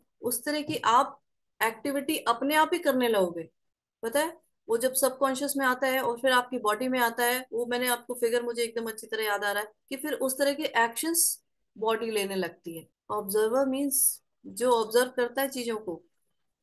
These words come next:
लोगों को। कुछ लोग ऐसे होते हैं ना जो हर चीज को बहुत ही बारीकी से observe करने वाले लोग होते हैं, उनकी बात मैं कर रही थी। चलिए, तो जिस भी चीज को observe करेंगे वो चीज, अच्छा हाँ,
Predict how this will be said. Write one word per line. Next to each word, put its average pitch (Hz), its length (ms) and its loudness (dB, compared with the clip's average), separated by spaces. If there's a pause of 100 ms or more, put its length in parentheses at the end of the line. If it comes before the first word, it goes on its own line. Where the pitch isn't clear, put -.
लोगों 220 380 -2
को। 185 180 -4 (680)
कुछ 226 180 -8
लोग 254 180 2
ऐसे 247 200 2
होते 254 220 0
हैं 285 80 0
ना 359 120 -6 (320)
जो 233 240 0
हर 233 160 0
चीज 247 160 -4
को 240 180 2
बहुत 226 340 -4
ही 233 180 -4 (100)
बारीकी 220 500 2
से 247 140 0
observe 202 440 -2
करने 196 220 -4
वाले 190 220 -2
लोग 180 200 -4
होते 170 260 -10
हैं, 165 140 -16 (800)
उनकी 202 240 -14
बात 208 200 -4
मैं 190 140 -8
कर 180 120 -8
रही 170 140 -10
थी। - 200 -20 (440)
चलिए, 170 280 -10
तो 185 160 -10
जिस 233 300 -6
भी 247 100 -8
चीज 226 220 -8
को 208 140 -2
observe 190 440 -2
करेंगे 196 400 -4 (920)
वो 190 140 -4
चीज, 190 380 -8 (220)
अच्छा 214 220 -8
हाँ, 185 280 -6